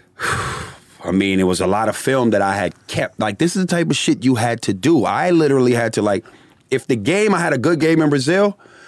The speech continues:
I'm, "Oh, those stats was good. All right, damn, I caught a dunk there. I did a good move, hit some nice shots.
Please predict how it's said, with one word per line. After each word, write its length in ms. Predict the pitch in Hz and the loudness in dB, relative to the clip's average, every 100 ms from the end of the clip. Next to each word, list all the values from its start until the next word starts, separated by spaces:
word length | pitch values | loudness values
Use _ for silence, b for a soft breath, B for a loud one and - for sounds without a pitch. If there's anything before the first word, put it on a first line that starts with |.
| B - | B -12
I'm, 180 | - | -8
"Oh, 160 | - 69 | -6 -6
those 180 | 98 - | -6 -6
stats 280 | - - - | -6 -8 -10
was 120 | - | -8
good. 300 | - 95 - | -4 -4 -4
All 100 | - | -4
right, 240 | - - - | -4 -6 -4
damn, 180 | 95 90 | -2 -2
I 80 | |
caught 220 | 87 - 80 | -2 -2 -4
a 60 | |
dunk 320 | 76 117 104 | -2 -2 -2
there. 120 | - 104 | 0 0
I 60 | |
did 160 | 92 98 | 0 0
a 60 | |
good 200 | 90 117 | 0 0
move, 260 | 110 113 107 | 4 4 2
hit 100 | 107 | 0
some 200 | - 98 | 0 0
nice 200 | 107 101 | 0 -2
shots. 480 | - 139 135 - | -2 -2 -2 -4